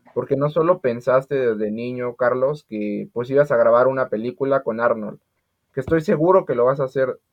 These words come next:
Esperemos que Arnold nos, nos aguante, ¿no?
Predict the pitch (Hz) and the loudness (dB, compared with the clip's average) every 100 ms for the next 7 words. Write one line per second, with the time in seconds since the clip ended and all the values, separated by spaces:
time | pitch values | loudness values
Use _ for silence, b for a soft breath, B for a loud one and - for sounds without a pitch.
0 | _ - 120 123 127 143 143 123 120 127 | _ -12 -2 2 2 2 -2 0 0 0
1 | 123 113 104 104 - _ _ - 117 120 | -2 -6 -8 -8 -14 _ _ -12 -8 -2
2 | 113 131 131 113 107 135 | 4 4 2 -4 -6 -8